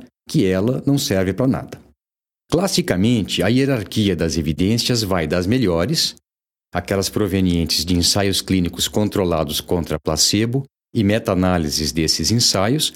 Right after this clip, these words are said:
até as mais frágeis, que são os relatos de caso. Em nível intermediário estão os estudos abertos e as descrições de grupos de pacientes. Aproximadamente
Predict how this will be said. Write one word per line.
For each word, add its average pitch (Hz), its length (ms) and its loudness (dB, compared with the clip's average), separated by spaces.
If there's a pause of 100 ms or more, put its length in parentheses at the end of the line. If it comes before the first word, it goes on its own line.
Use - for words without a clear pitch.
(280)
até 160 260 0
as 156 140 2
mais 180 220 0
frágeis, 73 520 -4 (300)
que 131 80 0
são 98 220 2
os 92 80 0
relatos 90 420 0
de 104 80 0
caso. - 380 -8 (640)
Em 185 160 4
nível 107 300 2
intermediário 113 800 2
estão 104 320 0
os 95 140 0
estudos 90 400 0
abertos 98 640 0 (380)
e 147 120 2
as 143 140 0
descrições 127 960 0 (100)
de 139 140 0
grupos 110 400 0
de 110 100 0
pacientes. - 680 -2 (1300)
Aproximadamente 135 1080 0